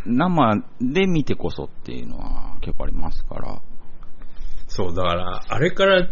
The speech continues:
Speaker 1: スポーツ俺好きなのないかなと思ったんですよ。
Speaker 2: うんうんうん。
Speaker 1: そしたら私、あの、一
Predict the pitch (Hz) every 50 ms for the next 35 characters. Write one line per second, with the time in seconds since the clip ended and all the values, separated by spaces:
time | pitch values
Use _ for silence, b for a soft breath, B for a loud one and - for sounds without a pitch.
0 | - - - - - - - - 202 202 151 147 - - - 110 95 92 101 104
1 | 92 - - - - - 285 311 262 131 104 92 98 - 262 285 - - - 101
2 | 101 98 98 92 90 90 92 90 101 120 135 - - - 170 165 - - - -
3 | 87 85 80 80 - - - - - - - - 117 143 143 123 107 98 - 95
4 | 110 110 95 82 - - 92 95 87 80 71 - - - - - - - - 170
5 | 143 - - 139 - 143 135 127 127 123 123 117 120 - - - - - - -
6 | - - - - - - - - - - 240 240 -